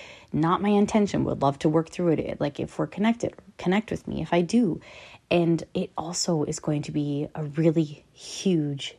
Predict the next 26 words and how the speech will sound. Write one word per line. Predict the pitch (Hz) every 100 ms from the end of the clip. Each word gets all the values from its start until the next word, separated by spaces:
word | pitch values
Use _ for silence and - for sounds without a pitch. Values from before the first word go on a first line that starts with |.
| _
inspiration | 175 165 - 151 151 - 143
point | - - 131
for | - -
other | 156 185
people | - 165 - 151
dealing | - 170 160 139
with | 143 -
online | 139 151 147
traumas, | 151 139 135 - -
for | - -
other | 160 180
people | 175 180 175 156
dealing | - 165 156 143
with | 135 151 -
sexual | - 160 - 135
traumas, | - - - -
for | - -
other | 165 185
people | 185 175 151
dealing | 139 156 156
with | 151 - -
just | 208 -
fucking | 233 240 185
life | 143 156 - -
and | 143
being | 147 147 147